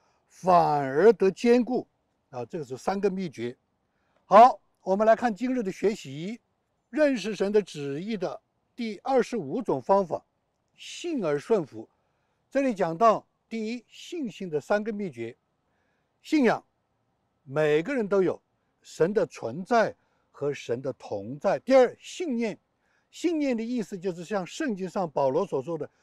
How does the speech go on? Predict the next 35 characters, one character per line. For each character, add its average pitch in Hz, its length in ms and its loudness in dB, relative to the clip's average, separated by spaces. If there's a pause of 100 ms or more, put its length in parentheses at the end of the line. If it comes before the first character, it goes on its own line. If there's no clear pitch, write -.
(200)
，“既 349 300 -6
然 160 440 0
这 247 220 0
样， 190 240 4 (340)
如 156 460 -4
此 127 360 -12
看 240 340 -4
来”， 127 320 0 (420)
就 220 140 -4
是 185 140 -4
神 160 360 -2
逻 143 400 4
辑 311 180 -8
的 196 100 -2
方 196 240 -2
法， 147 180 -6 (600)
借 311 180 0
着 226 160 2
神 180 260 -2
的 208 100 -2
真 320 480 -2
理 208 140 -6
的 160 140 2
逻 151 440 6
辑 247 160 -8
的 180 120 0
方 202 240 -2
法， 147 240 -4
属 156 340 -8
灵 202 140 -6
的 220 100 -2
逻 165 240 0
辑 220 140 -6
方 208 200 0
法， 160 200 -4